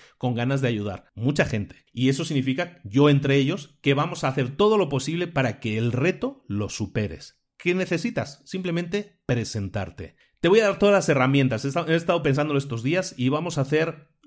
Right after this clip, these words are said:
no menos de dos, tres sesiones en vivo, en directo, Facebook Live, esto que se lleva tanto ahora. Voy a hacer dos o tres sesiones en, dentro del mes en las que te voy a dar guías para, eh, solucionar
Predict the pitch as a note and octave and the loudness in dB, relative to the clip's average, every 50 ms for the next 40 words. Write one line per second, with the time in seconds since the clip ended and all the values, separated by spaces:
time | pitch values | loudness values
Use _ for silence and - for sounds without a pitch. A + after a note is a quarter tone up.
0 | - - - C#3 C3 D3 F3+ G#3+ A#3+ A#3+ A#3 A#3 A3+ F#3+ D#3+ F#3 F#3+ C#3 F3 F3+ | -20 -10 -4 -2 0 2 2 2 2 0 0 0 -2 0 2 2 4 4 2 0
1 | F3+ - - E3 E3+ E3 - D#3+ C#3 C#3 D3+ F3 F3+ G3 - - C3 G#2+ G#2 G#2 | 0 -2 0 0 0 0 0 -2 -2 -2 -2 -2 -2 -2 -4 -4 -4 -4 -4 -2
2 | G#2 C#3 F3 F3 C#3 C3+ F3 C4 G#3 B2+ A2+ A2+ G#2+ A2 A2+ C#3+ D#3 C#3+ D3 - | -2 -2 -2 0 0 -2 -2 -2 -4 -6 -6 -4 -2 0 2 2 0 0 -2 -4
3 | C#3+ C#3+ - B2+ B2 A#2 B2 G#2+ G#2 A#2 A2 G#2 G2+ A2 C#3+ - A2 G2 G2 G2 | -4 0 0 0 0 0 -2 -4 -2 -4 -4 -4 -4 -4 -6 -8 -8 -10 -10 -10
4 | - - F#2+ A2 - A2 G2+ G#2+ A#2 A2 G2 - G#2+ A2 A2 G#2+ A#2+ B2+ B2 A#2+ | -12 -12 -12 -10 -8 -6 -4 -2 -2 -2 -4 -4 -4 -4 -2 0 0 0 2 0
5 | C#3 D3+ D3 - - - - D#3 G3 G3 - F#3 D#3+ C#3 D3 G3+ G3+ - G3+ - | 0 -2 -6 -10 -16 -8 -4 -2 -2 0 0 -2 -2 -2 -2 -2 -2 -2 -2 -2
6 | E3+ E3+ - D#3 - C#3+ D3 C#3 C3 B2 - A#2 G2+ G2+ G2+ C3 F#3+ A3+ G#3 G3 | -4 -2 -2 -2 -2 -2 -2 -2 -2 -2 -4 -6 -8 -4 0 0 0 2 2 0
7 | E3 C3 A#2+ B2 C3 D#3 F3 - - - - - - C#3 C#3+ D3 D3+ D3+ D3 - | 0 2 2 2 0 0 -2 -4 -10 -18 -20 -6 -2 0 2 2 2 0 -2 -2
8 | D3+ D3 D#3 D3+ E3+ F#3+ G3 F#3 F3+ F3 E3+ D3 C3+ C3+ C3+ D#3+ E3+ D3+ C#3 D3+ | -2 0 0 0 0 0 0 0 0 0 0 0 -2 -2 -2 2 2 4 2 2
9 | G#3 - - - - - _ _ _ _ _ - C#3 D3 D#3+ E3 F3+ F3 - - | 0 -4 -10 -14 -16 -16 _ _ _ _ _ 0 0 2 2 0 -2 -4 -6 -14
10 | - _ _ - A2 A2+ A2+ A2+ A2 - - C3 C3 C3 C3 - B2+ B2+ C3 C#3+ | -20 _ _ -6 -4 -2 -2 -2 -2 0 2 4 4 4 4 2 2 2 2 2
11 | D#3+ E3+ E3 - - _ | 0 0 -4 -8 -14 _